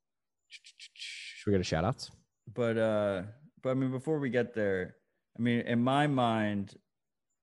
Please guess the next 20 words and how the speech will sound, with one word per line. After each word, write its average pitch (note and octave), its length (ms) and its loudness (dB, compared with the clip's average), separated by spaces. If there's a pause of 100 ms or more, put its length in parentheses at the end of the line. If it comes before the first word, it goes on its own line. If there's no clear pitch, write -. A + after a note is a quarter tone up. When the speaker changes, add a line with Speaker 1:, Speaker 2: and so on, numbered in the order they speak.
(140)
Speaker 2:
and, B2 120 0
like, A#2+ 220 0
I C3+ 120 2
just D3 240 -4
keep B2 200 -4
getting A2+ 200 2
caught G#2 220 0
off F#2 140 -4
guard F#2+ 260 0
with F2+ 140 -8
different F2+ 280 -10
things F#2 240 -6
that F2 100 -8
happen F2 260 -8
in E2 80 -6
Bitcoin. E2 240 -10
Bitcoin B2+ 320 -4
moves A2 220 -2
so G2 100 -2
fast. F#2+ 380 -4